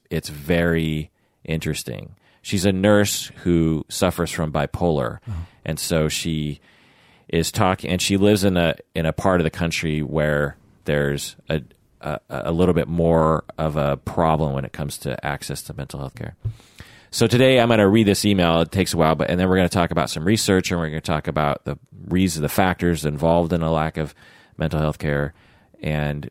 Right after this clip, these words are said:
Speaker 1: Bob, feel free to sprinkle in whatever you want. Okay, so the email goes, Hey, Kirk, I wanna see if you have any input on this. My experience was, my experiences with the lack of access to mental health care has been incredibly frustrating.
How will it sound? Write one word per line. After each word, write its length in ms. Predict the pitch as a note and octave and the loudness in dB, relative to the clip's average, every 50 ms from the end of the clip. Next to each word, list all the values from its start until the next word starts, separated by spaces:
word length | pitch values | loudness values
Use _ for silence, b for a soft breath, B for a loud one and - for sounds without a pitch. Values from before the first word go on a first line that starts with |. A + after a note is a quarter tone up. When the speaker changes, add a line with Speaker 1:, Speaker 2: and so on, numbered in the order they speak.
| - _ _ | -18 _ _
Speaker 1:
Bob, 460 | - E2+ D#2 D2 D2 C#2+ C2+ C#2 - | -10 -4 -2 -2 -2 -2 -4 -8 -10
feel 160 | - - D#2+ C#2+ | -4 -2 -2 -2
free 220 | - - D2+ C#2+ | -2 -2 -2 -2
to 160 | C#2 B1+ - - _ | -2 -2 -4 -6 _
sprinkle 420 | - - - - D#2+ D2 - D#2 C#2+ | -12 -8 -6 -6 -8 -6 -8 -8 -8
in 120 | C#2 C2+ | -6 -6
whatever 260 | C2+ C2+ C#2 C2 C2+ | -6 -6 -6 -6 -6
you 100 | B1+ B1+ | -8 -6
want. 220 | C2 C2 A#1 G#1 - _ _ _ _ _ _ _ _ _ _ _ _ _ _ _ _ _ - - | -6 -6 -8 -10 -12 _ _ _ _ _ _ _ _ _ _ _ _ _ _ _ _ _ -8 -4
Okay, 280 | - F2+ - D#2+ C2+ - | -4 -2 -2 -2 -4 -4
so 320 | - - F#2+ F2+ F2 E2 - _ - - | -2 0 2 2 2 2 0 _ -6 -2
the 240 | - F2 E2 - - | 0 2 2 2 2
email 220 | A2+ A2+ G#2+ G#2 | 2 4 4 4
goes, 240 | F2+ F#2+ F2+ - - B B B B B B B B B B B | 4 4 2 2 -2 B B B B B B B B B B B
Hey, 120 | D3 D3 | 2 2
Kirk, 280 | C#3 - C#3+ C3 B2+ - - | 4 4 4 2 2 2 2
I 100 | - A#2+ | 4 6
wanna 280 | A#2+ C3 D3+ D#3+ D3+ | 6 6 6 6 4
see 340 | C#3 - - C#3+ C3 A#2+ E2 | 4 4 4 4 4 6 6
if 140 | A2+ - A2 | 4 4 4
you 80 | G#2 G#2+ | 4 4
have 380 | A2 G#2 G#2 G2+ G2+ F#2+ F#2 - | 4 4 4 4 4 2 2 0
any 220 | G2 F#2+ F#2 E2+ | 0 0 2 2
input 380 | F2 G2 - G#2+ F#2+ - - - - | 2 2 2 4 2 2 2 -2 -2
on 220 | F2+ F2+ F2 E2+ | 0 0 0 0
this. 300 | D#2 A#1+ - - - - - | -2 -4 -6 -8 -10 -6 -2
My 140 | F#2+ G2+ | 0 2
experience 680 | G#2 G2+ - - - C#3 C#3+ D3+ D#3+ D#3 D3 C3+ - - | 2 2 0 0 0 2 2 4 4 4 2 2 0 2
was, 300 | G#2+ G#2 G2+ F#2 F2 - - _ _ | 4 4 4 4 2 -2 -8 _ _
my 140 | G2+ G2+ G2+ | 0 2 2
experiences 920 | G2 - - - - C#3+ D#3+ E3 D3+ A#2 G2 - - - D#2 D#2 D#2 - | 2 0 -2 -2 0 2 2 4 4 2 2 0 0 0 0 0 0 -2
with 120 | F2 - - | -4 -2 -2
the 100 | F2 D#2 | 0 0
lack 320 | E2+ F2 F2+ G2 G#2+ - | 2 2 2 2 0 0
of 100 | G#2 E2+ | 0 0
access 480 | F2 F2 F2 F#2 - - F2 E2 - - | 2 2 0 0 -2 -2 -2 -2 -2 -4
to 80 | - D#2+ | -4 -4
mental 260 | D#2+ D#2+ - D#2 D2 | -4 -2 -2 -4 -2
health 240 | E2+ F2+ G2 - - | 0 0 -2 -2 -2
care 200 | D#2 C#2+ C#2 C#2+ | -4 -4 -4 -2
has 160 | D2 D2+ - - | -4 -6 -6 -4
been 180 | - D#2+ D#2 | -4 -4 -2
incredibly 540 | D2+ D2+ - - - G2+ G2+ G#2 F2 E2 D#2 | -4 -6 -6 -4 -2 0 0 2 2 0 -2
frustrating. 720 | - - - E2 E2 - - - C#2 B1+ A#1 A1+ A1 - | -2 -2 -2 -2 -2 -4 -4 -6 -6 -6 -6 -8 -12 -14